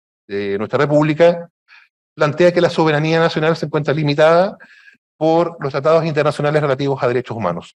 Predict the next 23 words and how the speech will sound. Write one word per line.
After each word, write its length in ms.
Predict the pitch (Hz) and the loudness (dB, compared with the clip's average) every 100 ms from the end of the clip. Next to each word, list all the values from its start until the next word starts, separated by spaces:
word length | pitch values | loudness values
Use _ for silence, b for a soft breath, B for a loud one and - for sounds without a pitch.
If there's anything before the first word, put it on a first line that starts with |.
| - | -4
Uno 240 | 220 220 | 0 2
de 80 | 214 | 2
esos 260 | 208 214 - | 0 -4 -6
es 100 | 147 | -4
la 120 | 151 | -2
Convención 380 | 147 143 139 147 | -2 -4 -4 -4
de 120 | 143 | -2
Belém 200 | 135 131 | -2 -2
do 120 | 131 120 | -4 0
Pará, 200 | 123 135 | 2 0
su 120 | 135 | -2
señoría, 320 | 147 139 143 | -6 -2 -2
a 20 | |
través 220 | 127 120 | 0 -2
de 80 | 123 | -2
la 80 | 117 | -2
cual 180 | 120 127 | 2 2
el 80 | 120 | 0
Estado 480 | - 127 131 139 139 B B | 0 2 4 2 -6 B B
asume 300 | 127 - 139 | -6 -4 -6
el 80 | 117 | -4
compromiso 840 | 131 131 127 143 139 - 170 - _ _ _ b b b | -4 -2 -2 -2 -4 -4 -4 -6 _ _ _ b b b
de 560 | - 120 135 147 156 | -20 -10 -6 -4 -4